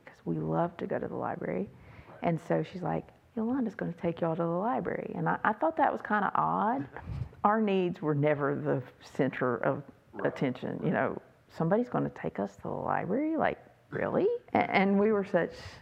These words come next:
Speaker 1: nerds that that was like, "Yeah, we love the library. That's fabulous."
Speaker 2: <laughs>
Speaker 1: And so she took us to the library, and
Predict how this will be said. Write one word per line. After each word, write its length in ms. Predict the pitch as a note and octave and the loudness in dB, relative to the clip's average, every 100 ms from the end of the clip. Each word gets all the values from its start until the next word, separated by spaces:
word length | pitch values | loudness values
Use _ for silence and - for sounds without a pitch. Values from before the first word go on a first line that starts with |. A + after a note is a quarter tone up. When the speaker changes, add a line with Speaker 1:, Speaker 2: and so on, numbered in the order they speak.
| - - _ - E3+ | -20 -20 _ -4 0
Speaker 1:
nerds 540 | D#3+ D#3+ E3+ D#3+ D#3+ - | 2 4 4 2 -2 2
that 240 | D#3 D#3+ | 2 2
that 220 | A#3+ A3+ | 2 2
was 160 | E3 - | 2 2
like, 200 | D#3+ - - - | 0 0 -8 -8
"Yeah, 440 | - - F#3 F3 E3+ | -6 -2 -2 -2 -2
we 100 | E3+ | -4
love 400 | F#3 A3 A3 G3 | -2 0 0 0
the 100 | G3+ | 0
library. 600 | G3 G3+ F#3 F#3 E3+ F3+ | 2 2 2 2 4 2
That's 280 | F#3 A#3 - - | 2 -2 -2 -10
fabulous." 480 | - F#3 F#3+ F3+ E3 - | -2 2 4 4 2 -2
Speaker 2:
<laughs> 40 | C3 - A3+ - - | -10 -12 -14 -16 -2
Speaker 1:
And 140 | F#3+ | 0
so 420 | F#3 G3+ F#3 F3+ E3+ - | 2 4 6 4 0 -8
she 180 | - - | -10 -8
took 260 | F3+ - E4+ | -6 -4 0
us 100 | F4 - | 0 0
to 80 | G#3+ | -2
the 100 | G3 | 0
library, 960 | F#3+ G#3 C#4+ A#3+ D3 C3+ B2 D#3 F#3+ - - - - - _ - - - - | 2 2 2 2 2 2 2 0 -2 -8 -20 -20 -20 -20 _ -20 -20 -20 0
and 720 | G3 F#3+ F#3 F#3 F#3 F3+ G3+ | 2 4 4 4 2 0 -2